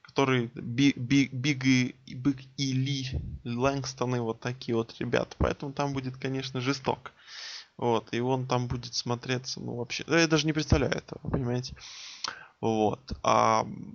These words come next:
если просто уходить в инди, ну, то вот, как Лешка сказал, в Японию, да, в Японию, либо вообще открывать какие-то, либо просто завязывать. А потом у меня еще есть один такой вот, один такой вариантик.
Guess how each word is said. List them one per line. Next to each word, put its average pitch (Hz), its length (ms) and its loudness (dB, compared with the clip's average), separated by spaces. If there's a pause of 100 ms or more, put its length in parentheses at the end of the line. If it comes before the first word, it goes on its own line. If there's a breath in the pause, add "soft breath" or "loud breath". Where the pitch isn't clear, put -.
(140)
если 151 480 0
просто 175 500 -2
уходить 147 560 -2
в 143 180 -4
инди, 156 240 0
ну, 143 200 0
то 135 140 -2
вот, 131 180 -4
как - 280 -4
Лешка 135 320 2
сказал, 135 440 2
в 131 80 -2
Японию, 131 720 2 (440)
да, 139 220 -2 (100)
в 151 60 -8
Японию, 127 500 0
либо 123 260 0
вообще - 260 2
открывать - 380 2
какие-то, - 240 -4
либо 110 220 2
просто - 320 0
завязывать. 117 600 4 (720 loud breath)
А 110 240 6
потом 147 240 2
у 143 40 0
меня 135 220 -2
еще - 180 -2
есть 123 160 -6
один 117 400 -6 (100)
такой 127 320 -10
вот, 117 120 -14 (240)
один 120 320 -2
такой 117 300 -2
вариантик. 120 640 -2